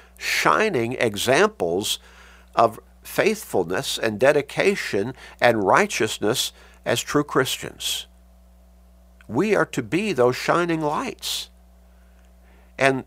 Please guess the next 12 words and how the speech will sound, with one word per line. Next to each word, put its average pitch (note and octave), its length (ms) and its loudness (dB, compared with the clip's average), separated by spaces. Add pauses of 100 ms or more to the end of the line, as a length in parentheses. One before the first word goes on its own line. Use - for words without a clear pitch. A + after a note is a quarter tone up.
the A#2 180 4
light B2+ 460 0
of C3+ 140 0
the A#2 100 0
gospel, G#2+ 680 0
the A2 180 4
light D3+ 360 4
of A#2+ 200 -2
God's D3 380 4
word, G#2 760 2 (1200)
that D#3+ 260 2
hope - 460 0